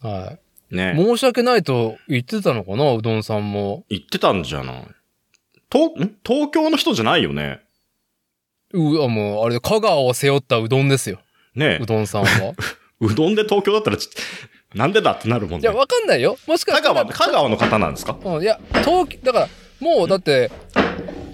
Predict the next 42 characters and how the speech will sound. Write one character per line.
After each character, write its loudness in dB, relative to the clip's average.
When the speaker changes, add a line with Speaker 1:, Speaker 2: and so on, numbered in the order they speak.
Speaker 1:
ま 4
こ 4
っ 0
ち -4
が 2
さ、 2
Speaker 2:
う -6
ん。 2
Speaker 1:
申 2
し -4
訳 2
言 2
っ -12
て -6
た 2
時 -2
期 0
っ -2
て -4
も -2
う -4
十 0
何 0
年 2
前 2
で -10
し -12
ょ？ -2
Speaker 2:
は 0
い。 -10
う -10
ん。 -20
そ 0
う。 0
十 0
何 0
年 0
前 4
に -2
な -2
る -8
ね。 -4